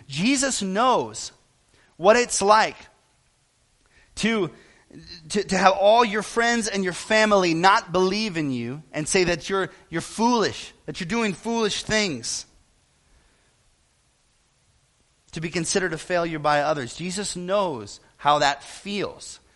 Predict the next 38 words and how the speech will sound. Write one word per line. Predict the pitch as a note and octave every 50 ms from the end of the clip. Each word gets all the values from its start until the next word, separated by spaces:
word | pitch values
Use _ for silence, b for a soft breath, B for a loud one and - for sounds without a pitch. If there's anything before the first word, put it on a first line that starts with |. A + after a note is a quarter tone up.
| b b b b b
He | b E3+ D#3+
can | - E3 D#3+ - - -
empathize | F#3 A3+ A#3+ A#3+ - C#3 - - B2 A2+ G#2+ G#2+ G#2+ -
with | A2+ G#2 G2 - - G#2
you. | F#2 F#2+ _ _ _ _ _ -
We | D3+
serve | D3 - G#3 G3 F3
a | D#3+
God | D3+ F#3+ F#3+ G3+ G3 F3
who | E3+ F3+ -
empathizes | - G3 A3 G3 - F#3+ - - F3+ F#3+ F#3 F3 D#3 D#3 D3+ D3+
with | D3+ D#3 C#3+
us | D3+ D3+ -
because | - D#3+ - E3+ D3+ - B B B B
he | B G#3 G#3+
became | F3 F3+ C#3 - F#3+ E3+ D#3 C#3+
fully | - - - G3 G3+ F#3+ E3+ D3+ C#3 B2+ - - - _
human. | - - - G3 G#3+ G#3 D3 A2 F#2 - _ _ _ _ b b b b b b b
He | b E3+ F3
was | E3+ D3+ -
fully | - - - F#3 F#3+ F#3+ F#3
God, | E3 G3+ G#3 G3 E3+ D#3 C3+
but | C3+
he | C3+ D3 D3
was | C#3 C3
fully | - - - E3+ E3+ D3+ C#3+ C3
man. | C3+ D3 D3+ C3 G#2+ F#2 F2 - b b b b b b b b
And | b B2 C#3
he | E3 E3+ E3+
experienced | C#3 - - - - F3 E3 D3+ C#3+ C3 - -
all | - D3+ E3 E3+
the | D#3+ D3
things | E3 E3 D#3+ C#3+
that | - C#3+ - -
you | D#3+
experience. | D3 - - - - D#3 D3+ D3 C3+ B2 - b b b b b b
So | b - - D3+
don't | C#3 A#2+ B2+ E3+ F3 F3 E3+ D3+